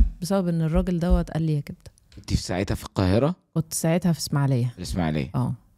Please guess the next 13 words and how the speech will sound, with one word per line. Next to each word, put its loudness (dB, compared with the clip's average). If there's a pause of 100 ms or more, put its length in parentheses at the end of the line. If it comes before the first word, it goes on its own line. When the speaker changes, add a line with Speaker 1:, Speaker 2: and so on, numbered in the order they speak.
(200)
Speaker 2:
أوكي. -2
Speaker 1:
طلعت 2
بقى 0
من 0
إسماعيلية، -4
رحت -8
القاهرة، -4
قال -6
لك: -6
"كبدة، -8
كبدة، -10
كبدة -10
الجزارة". -6